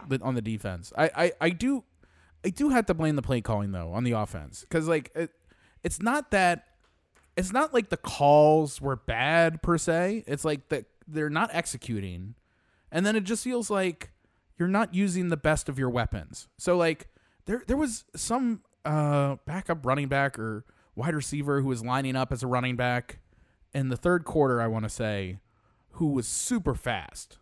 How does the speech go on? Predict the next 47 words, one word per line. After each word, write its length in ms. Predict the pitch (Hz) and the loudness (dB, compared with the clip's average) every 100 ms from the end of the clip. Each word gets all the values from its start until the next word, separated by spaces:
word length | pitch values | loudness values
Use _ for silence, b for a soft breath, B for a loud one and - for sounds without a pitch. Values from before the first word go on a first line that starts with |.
| - | -4
like, 280 | 135 107 139 | -2 -2 -6
just 240 | 160 127 151 | -6 -6 -10
lightning 540 | 165 185 175 131 110 | 0 0 0 -2 -6
fast. 560 | - 127 - - - _ b b b - | -2 -2 -4 -14 -20 _ b b b -6
And 100 | 185 | -2
they 40 | |
were 120 | 247 | 0
doing 240 | 196 214 196 | 0 0 0
these, 180 | 170 139 | -2 -4
like, 140 | 110 | -6
wheel 400 | 107 127 165 160 | -6 0 2 4
routes 400 | 147 147 156 - | 4 2 0 -4
where 100 | 120 | -4
he 120 | 135 | -2
was, 120 | 135 | -2
like, 160 | 123 110 _ _ - | -4 -8 _ _ -12
getting 280 | 127 147 156 | -4 -2 0
a 40 | 127 | -2
running 360 | 117 147 143 | 0 0 -2
start, 360 | - 139 143 143 | -4 2 2 0
and 120 | 131 | -2
then 120 | 143 | -2
you're 120 | 139 123 | -2 -2
throwing 320 | 139 156 151 | 0 0 0
the 80 | 123 | 0
ball 240 | 135 139 | 2 2
to 200 | 143 143 | 0 -2
him 120 | 131 - | -4 -4
in, 340 | 147 143 143 _ _ | -4 -4 -6 _ _
like, 200 | 139 117 | -6 -6
behind 460 | 131 170 185 165 135 _ | -4 0 0 -2 -8 _
the 100 | 156 | -4
line 180 | 156 147 | -2 -2
of 60 | 135 | 0
scrimmage, 480 | 233 214 127 107 - b b b - | 0 2 0 -4 -14 b b b -4
but 120 | 165 | -2
you're, 140 | 175 | -2
like, 160 | 151 - | -2 -2
throwing 240 | 170 208 | 0 0
the 80 | 175 | 0
ball 220 | 160 165 | 0 0
to 160 | 156 147 | 0 -4
him, 160 | 135 127 b - | -4 -6 b -6
and 100 | 165 | -2
now 140 | 208 | 0
he's 240 | 208 180 | 0 -2
just 180 | 165 - | -4 -10